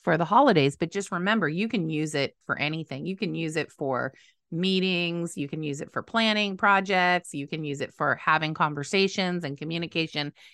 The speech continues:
It's brilliant. It is brilliant, okay? So the first thing you've gotta do, like I said, is you've gotta decide what are the holidays gonna look like without the shoulds.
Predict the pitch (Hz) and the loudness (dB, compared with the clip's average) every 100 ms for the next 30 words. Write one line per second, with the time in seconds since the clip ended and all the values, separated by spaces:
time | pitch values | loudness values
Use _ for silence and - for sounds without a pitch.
0 | - - 202 - 147 135 131 87 - 135 | -8 0 0 0 -4 -4 -6 -12 -14 -4
1 | 190 196 196 180 156 135 120 98 - - | -2 0 -2 -4 -4 -4 -6 -10 -16 -6
2 | 190 180 196 220 277 - - - - - | -4 0 0 0 -4 -16 -20 -20 -20 -20
3 | _ - - 285 247 226 - _ _ - | _ -4 6 8 10 8 2 _ _ 0
4 | 226 220 - 233 240 269 339 320 320 262 | 2 2 4 6 6 4 0 0 0 2
5 | 247 262 185 151 151 139 143 196 - 160 | 2 2 0 -2 0 0 0 0 0 0
6 | 156 147 151 180 185 202 202 208 208 170 | 0 -6 -2 0 2 2 2 2 0 2
7 | 147 147 151 160 180 190 190 175 190 190 | 2 2 2 2 2 2 4 4 4 0
8 | 190 175 156 151 156 - 170 170 160 160 | -2 -4 -2 0 0 2 2 2 0 2
9 | 143 - 143 - 139 110 131 | 2 0 -4 -2 0 2 0